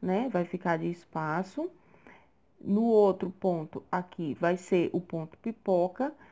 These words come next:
E esse aqui eu pulo também, que é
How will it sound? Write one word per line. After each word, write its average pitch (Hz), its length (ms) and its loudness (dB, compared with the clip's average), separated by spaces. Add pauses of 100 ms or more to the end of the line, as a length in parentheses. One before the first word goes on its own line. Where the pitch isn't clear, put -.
(200)
E 226 140 0
esse 214 280 4
aqui 208 460 -4
eu 220 140 2
pulo 190 400 -2
também, 214 640 0
que 240 220 0
é 214 280 2